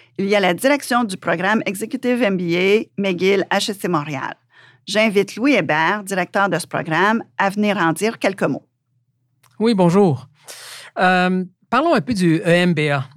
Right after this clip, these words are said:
Speaker 2: Euh, l'équipe E M B A reflète la nature particulière de notre programme, qui est une alliance entre les universités McGill et H E C Montréal. Comme notre nom l'indique d'ailleurs,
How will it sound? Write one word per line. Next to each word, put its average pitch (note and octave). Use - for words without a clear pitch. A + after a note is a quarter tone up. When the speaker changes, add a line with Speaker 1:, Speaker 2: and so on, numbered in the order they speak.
Speaker 2:
Euh, D3+
l'équipe F#3+
E A#3
M F#3
B D#3
A G3+
reflète G3
la D3
nature F3+
particulière F#3
de F3+
notre D3+
programme, C#3
qui -
est D3
une D#3+
alliance E3
entre F#3
les D3
universités C#3+
McGill D3+
et D3+
H C3
E D3
C F3+
Montréal. C3
Comme G#3
notre F#3+
nom F3+
l'indique D3+
d'ailleurs, B2+